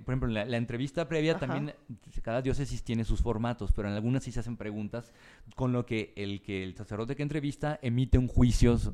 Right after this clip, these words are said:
Speaker 1: en sentido de decir, "Creo que sí están, eh, listos para casarse",
Speaker 2: Ok.
Speaker 1: o puede decir, "Creo
Speaker 2: Ah,
Speaker 1: que
Speaker 2: ah,
Speaker 1: no".
Speaker 2: hay algo raro.
Speaker 1: De hecho, se hacen preguntas algunas donde hay algún motivo por el cual tú, eh, le condicionarías, eh, tu matrimonio.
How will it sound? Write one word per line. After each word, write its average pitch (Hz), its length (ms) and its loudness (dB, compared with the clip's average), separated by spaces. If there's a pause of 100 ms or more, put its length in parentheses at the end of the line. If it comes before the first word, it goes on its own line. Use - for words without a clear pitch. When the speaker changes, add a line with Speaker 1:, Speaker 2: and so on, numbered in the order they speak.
Speaker 1:
en 101 160 2
sentido 104 320 0
de 98 80 -4
decir, 113 320 -4 (560)
"Creo 110 180 4
que 104 100 -6
sí 107 100 -8
están, 98 420 -4 (120)
eh, 90 200 -8
listos 92 340 -2
para 95 160 -6
casarse", 135 460 -4
Speaker 2:
Ok. - 200 -10 (100)
Speaker 1:
o 113 120 8
puede 117 220 12
decir, 110 420 2 (240)
"Creo 143 200 -2
Speaker 2:
Ah, - 40 -4
Speaker 1:
que 104 80 0
Speaker 2:
ah, 98 40 0
Speaker 1:
no". 101 100 2
Speaker 2:
hay 151 180 2
algo 147 300 0
raro. 139 320 -4
Speaker 1:
De 131 120 0
hecho, 135 140 6
se 147 80 0
hacen 143 180 -2
preguntas 123 420 -4
algunas 117 260 2
donde 101 320 2
hay 107 120 4
algún 110 220 6
motivo 117 300 6
por 104 160 8
el 104 120 4
cual 113 440 4
tú, 117 420 4 (180)
eh, 92 140 -6
le 92 120 -6
condicionarías, 113 1120 4 (340)
eh, 101 260 -14
tu 101 80 -8
matrimonio. 110 560 -4